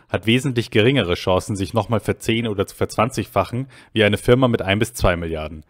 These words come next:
Ich achte also darauf, dass die Firma noch relativ klein ist.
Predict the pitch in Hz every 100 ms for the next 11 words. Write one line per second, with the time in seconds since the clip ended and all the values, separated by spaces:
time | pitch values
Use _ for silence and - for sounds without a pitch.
0 | _ _ 113 123 131 - 139 135 135 117
1 | 123 110 - 101 120 123 117 - 104 98
2 | 104 104 - 92 87 78 - -